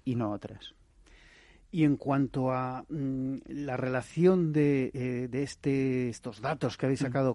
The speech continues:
Speaker 2: con los distintos países, eh, ¿en qué países, digamos, eh, no sé si hay un,
Speaker 1: Mm.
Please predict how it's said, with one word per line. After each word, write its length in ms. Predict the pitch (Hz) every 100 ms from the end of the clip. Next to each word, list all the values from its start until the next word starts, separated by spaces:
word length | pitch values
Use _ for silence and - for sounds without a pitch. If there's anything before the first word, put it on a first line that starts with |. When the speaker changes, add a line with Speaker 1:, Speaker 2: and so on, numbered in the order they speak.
| -
Speaker 2:
con 280 | - 151 139
los 180 | 131 113
distintos 480 | 120 - 147 147 -
países, 600 | 131 139 131 180 180 - - - -
eh, 500 | 127 123 120 120 123 -
¿en 180 | 151 135
qué 180 | - 165
países, 680 | 165 165 160 - 147 139 - - - -
digamos, 540 | 143 131 135 135 131 -
eh, 640 | 135 127 127 127 127 127 127
no 160 | 127
sé 140 | 123 117
si 80 | 135
hay 120 | 127
un, 120 | 120
Speaker 1:
Mm. 320 | 120 104 123